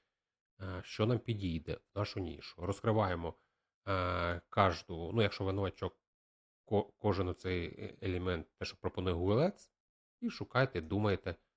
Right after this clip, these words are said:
що вам підходить, що вам не підходить. Події в житті не підходить, щось, навірно, між-, більше нічого нема. О, докладні демографічні дані. О,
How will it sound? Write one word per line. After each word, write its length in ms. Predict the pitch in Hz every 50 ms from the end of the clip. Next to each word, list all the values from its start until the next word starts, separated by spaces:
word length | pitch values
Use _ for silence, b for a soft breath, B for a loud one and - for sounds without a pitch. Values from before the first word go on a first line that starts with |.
| _ _ _ _ _ _ _
що 120 | - 110
вам 140 | 98 95 90
підходить, 640 | - - - - - - 139 151 151 151 147 - _ _ _ _ _ _ _ _ _ _ _ _ _ _ _ _ _ _ _ _ _ _ _ _ _ _ _ _ _ _ _ _ _ _ _ _ _ _ _ _ _ _ _ _
що 100 | - 107
вам 120 | 101 98
не 80 | 92 90
підходить. 540 | - _ _ _ _ - 85 87 87 82 -
Події 340 | - 92 92 104 104 101 92
в 80 | 87
житті 420 | 87 95 92 - _ _ - 90 82
не 140 | 90 90 87
підходить, 640 | - - 92 87 _ _ _ - 143 131 127 -
щось, 280 | - - 107 - - -
навірно, 300 | 98 101 98 95 98 90
між-, 300 | 95 95 92 92 95 95
більше 300 | 95 98 95 - - 95
нічого 340 | 92 90 - - 101 90 87
нема. 220 | 92 90 92 101 -
О, 160 | 110 107 98
докладні 360 | 87 - - - 117 113 110
демографічні 720 | 95 95 95 95 85 - 98 92 - 110 - - - 104
дані. 360 | 95 95 - 90 87 87 - _ _ _ _ _ _ _ _ _ _ _ _ _ _ _ _ _ _ _ -
О, 220 | 113 104 90 76